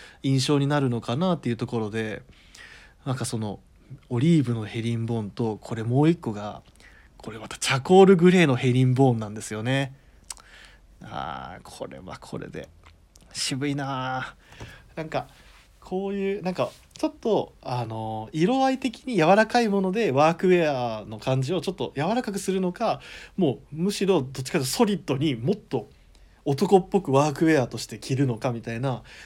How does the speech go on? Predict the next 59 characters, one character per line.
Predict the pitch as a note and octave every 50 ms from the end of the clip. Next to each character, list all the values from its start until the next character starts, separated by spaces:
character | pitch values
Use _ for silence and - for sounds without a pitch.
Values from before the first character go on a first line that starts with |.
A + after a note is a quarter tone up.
| -
な | - G#3+
ん |
か | F#3+
そ | - F#3+
の | F3+ E3 D3
ど | D3 D#3+ A#3+ D4
ん | D4+ D4+
な | D4+ C#4+
着 | D4 -
方 | - D4+ D4 C4+ C4+
も | B3+ B3+ G#3+
結 | - - G3+ -
構 | - C3
こ | - -
の | D#3+ E3+ E3+ D#3+
生 | C3+ - - G3
地 | F#3 F3 C#3+
と、 | - C#3+ B2+ A#2+ A2 - - -
あ | C3 A#2
の、 | A#2 A#2 A#2+
色 | B2+ C3+ D#3+ D3+
に | C3+ A#2+
よ | A2+ G#2+
っ |
て | - _ - - B2 A2+ A2 G2+ G2 -
バ | - A#2+
ラ | A#2+ C3
ン | C3
ス | C3 - C3+
が | C3+ C3
分 | B2+
か | B2+ D#3+
れ | D3 C3
て | B2+
く | A#2+ - B2
る | G#2+ G2
で | - - G2
し | - -
ょ | G2+
う | G2+
し、 | - - D3 C3+ A2 - - - - - - - - - - - -
皆 | F3+ G3+ A3+
さ | A3 - D#3+
ん | C#3+
こ | C3 - E3+
れ | F3+
で | F#3 F#3+ F#3
嫌 | - - F3+ F#3 G3
い | G3+
な | G#3 G#3
人、 | G3+ - - F#3+ F#3 F#3 - - _ _ -
ま | G3 F#3+
あ、 | - -
勝 | - - G3+ G3+
手 | - - A3+
に | A#3+
言 | A#3+
う | G#3+
と | - B2+ G#2+